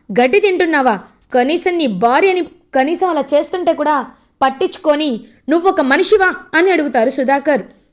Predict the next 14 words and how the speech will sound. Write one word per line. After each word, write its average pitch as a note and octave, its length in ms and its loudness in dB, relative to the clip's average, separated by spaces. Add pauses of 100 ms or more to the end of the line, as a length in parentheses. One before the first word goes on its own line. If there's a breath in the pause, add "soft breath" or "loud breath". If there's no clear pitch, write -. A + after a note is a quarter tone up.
ఒక్కసారిగా B3 580 -4
షాక్ B3 260 -6
అయిపోతాడు A3 520 -6 (440 loud breath)
యువరాజ్. C4 420 2 (280 soft breath)
ఇంక F4+ 180 -2
వెంటనే C4 600 -4
కౌశికి B3 420 -4
కూడా, A3+ 240 -4 (500)
"అయినా B3 300 0 (400)
నీకు C4 360 0
ఆరు A3+ 220 2
నెలలు A#3+ 260 -2
టైమ్ A#3+ 280 -4
ఇవ్వడం A#3+ 260 -2